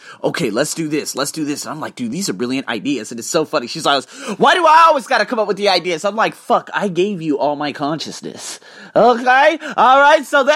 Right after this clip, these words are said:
ain't no combining. I just give you everything, and then I raise you to the greatest heights ever, and then that's why you just end up delivering." So anyways, we just joke and we go back and forth. But going back to Luke, you know, two thousand and eighteen solid.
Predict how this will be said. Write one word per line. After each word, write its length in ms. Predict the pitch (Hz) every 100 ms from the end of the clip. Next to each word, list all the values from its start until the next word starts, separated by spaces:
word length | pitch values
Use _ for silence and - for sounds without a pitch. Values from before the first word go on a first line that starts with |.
| 370
ain't 100 | 330
no 160 | 294 233
combining. 600 | 247 220 262 302 214 185
I 140 | 214
just 220 | 240 202
give 200 | 156 277
you 160 | 233 208
everything, 440 | 180 175 185 180
and 120 | 175 175
then 120 | 170
I 160 | 208
raise 460 | 240 202 240 220 156
you 140 | 180
to 140 | 165 180
the 80 | 165
greatest 340 | 208 190 -
heights 240 | 196 147
ever, 180 | 196 220
and 180 | 165 156
then 120 | 165
that's 240 | 170 185 170
why 140 | 156
you 220 | 156 175
just 200 | 151 147
end 160 | 156 151
up 100 | 135
delivering." 520 | 131 147 151 - - - - 226 160
So 240 | 160 233
anyways, 580 | - 247 214 160 156 147
we 80 | 196
just 320 | 175 196 143
joke 280 | 131 160 143
and 60 | 135
we 80 |
go 180 | 139 139
back 280 | 123 131 -
and 100 | 104
forth. 300 | - 135 -
But 240 | 123 107 _ _ _ _ _ _ _ _ _ _ _ _ -
going 300 | 175 233 240
back 220 | 226 180
to 100 | 175
Luke, 260 | 185 185 -
you 140 | 165
know, 340 | 175 139 117 - _ - _ -
two 180 | 247 269
thousand 360 | 247 208 175
and 120 | 170
eighteen 460 | 165 180 - 165 139
solid. 560 | - 117 98 90 80